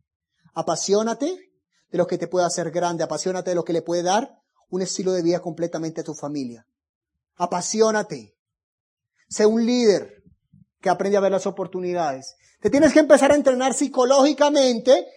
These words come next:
y, y físicamente, muchachos. Muchas veces nosotros no tenemos tiempo ni para dedicarnos a nosotros. Porque nuestros horarios laborales no nos da para cuidar nuestra salud.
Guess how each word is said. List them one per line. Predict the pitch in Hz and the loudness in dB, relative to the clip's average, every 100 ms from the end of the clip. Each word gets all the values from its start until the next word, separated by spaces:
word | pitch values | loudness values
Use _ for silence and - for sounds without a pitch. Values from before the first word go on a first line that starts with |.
| _ - | _ -6
y, | 262 269 | -4 0
y | 240 | 2
físicamente, | 277 277 311 247 247 285 311 240 | 4 4 4 2 2 0 0 -2
muchachos. | 185 170 139 - - - _ _ _ _ _ _ | -4 -8 -12 -14 -20 -20 _ _ _ _ _ _
Muchas | 240 285 269 | 2 6 8
veces | 277 285 | 8 6
nosotros | 269 262 269 | 6 4 4
no | 269 262 | 2 2
tenemos | 262 269 262 | 2 0 0
tiempo | 269 254 262 | -2 2 2
ni | 247 | 2
para | 240 233 | 0 0
dedicarnos | 220 220 220 226 220 220 | 2 2 0 -4 -4 -6
a | 214 | -6
nosotros. | 196 208 202 120 - - _ _ _ _ _ _ _ _ _ _ _ 453 _ _ _ _ _ _ _ _ - | -6 -6 -8 -12 -16 -16 _ _ _ _ _ _ _ _ _ _ _ _ _ _ _ _ _ _ _ _ -2
Porque | 202 196 208 | -2 0 0
nuestros | 208 226 208 | -2 -4 -2
horarios | 208 247 269 262 | 0 2 4 4
laborales | 254 247 247 247 233 | 4 4 6 4 2
no | 240 247 | 0 -2
nos | 247 220 | -2 0
da | 247 339 - _ _ _ _ - | 0 0 -6 _ _ _ _ -8
para | 196 208 | -4 -4
cuidar | - 196 202 | -2 0 0
nuestra | 196 180 185 | -2 -6 -6
salud. | 165 160 139 | -4 -4 -6